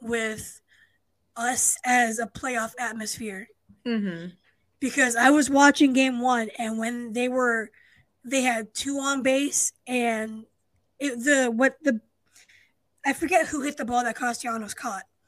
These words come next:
Speaker 1: but whoever that was, when he was coming up to bat, the lights were off. The fans had, or not the, I don't think the lights were off, but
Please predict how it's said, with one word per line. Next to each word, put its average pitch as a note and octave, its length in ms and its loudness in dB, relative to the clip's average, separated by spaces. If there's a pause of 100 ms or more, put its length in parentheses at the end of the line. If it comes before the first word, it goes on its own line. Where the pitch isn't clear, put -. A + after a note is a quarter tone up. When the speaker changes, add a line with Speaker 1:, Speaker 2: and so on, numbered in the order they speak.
(920)
Speaker 1:
but A#3+ 300 0 (500)
whoever C#4 580 2
that D4 240 8
was, A3+ 560 2 (520)
when C4 320 2
he E4 120 8
was E4+ 160 8
coming D4+ 320 -8
up C#4+ 140 -10
to C4 100 -4
bat, A#3 340 4 (460)
the B3 100 -4
lights B3+ 380 0
were D4+ 160 -4
off. B3+ 380 -4 (300)
The A#3+ 80 -12
fans C4+ 440 0
had, C#4 200 -2
or - 80 -8
not C4 200 -6
the, C4 80 -8
I - 600 -18
don't C#4 80 -14
think C4+ 140 -14
the A3 60 -16
lights A3+ 240 -12
were G3+ 80 -18
off, G3 200 -16
but A3+ 140 -14